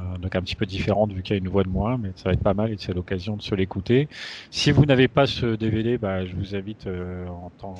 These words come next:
si vous êtes vraiment fan du groupe, quand même, à l'avoir dans votre collection parce qu'il est quand même bien cool, comme on dit, bien riche, euh, assez sympa à revoir un coup de temps en temps même.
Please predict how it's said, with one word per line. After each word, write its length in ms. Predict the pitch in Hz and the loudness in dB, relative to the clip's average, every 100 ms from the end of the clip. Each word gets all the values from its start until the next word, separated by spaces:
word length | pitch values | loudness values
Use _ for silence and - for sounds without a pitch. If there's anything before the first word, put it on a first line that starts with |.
| 87 | -14
si 120 | - | -12
vous 160 | 92 92 | -10 -12
êtes 60 | |
vraiment 260 | - 98 95 | -8 -8 -6
fan 220 | - 104 | -4 -4
du 120 | 98 | -4
groupe, 220 | 95 101 - | -2 0 0
quand 100 | 101 | -2
même, 80 | 101 | -4
à 60 | |
l'avoir 280 | 95 92 101 | -4 -2 0
dans 80 | 98 | -2
votre 140 | 92 | -4
collection 460 | - 98 92 - 80 | -6 -6 -6 -8 -12
parce 160 | 107 - | -14 -14
qu'il 160 | 101 | -12
est 40 | 90 | -8
quand 100 | 98 | -8
même 160 | 92 95 92 92 90 | -8 -10 -14 -14 -8
bien 160 | 101 107 | -6 -4
cool, 380 | - 139 135 101 | -4 -4 -4 -4
comme 140 | 101 | -4
on 100 | 92 | 0
dit, 140 | - - | 2 2
bien 180 | 104 98 | 0 -2
riche, 400 | 92 135 - 98 | -2 -4 -4 -4
euh, 140 | 90 95 - - - - - - | -6 -10 -18 -20 -20 -20 -20 -6
assez 220 | 98 - | -4 -2
sympa 320 | 107 104 104 | 0 0 4
à 60 | 107 | 2
revoir 280 | 95 98 95 | 4 0 -2
un 80 | 95 | -4
coup 140 | 113 | -8
de 60 | - | -6
temps 180 | 98 | -4
en 100 | 95 | -2
temps 220 | 95 123 151 | 0 -2 -2
même. 200 | 123 | -4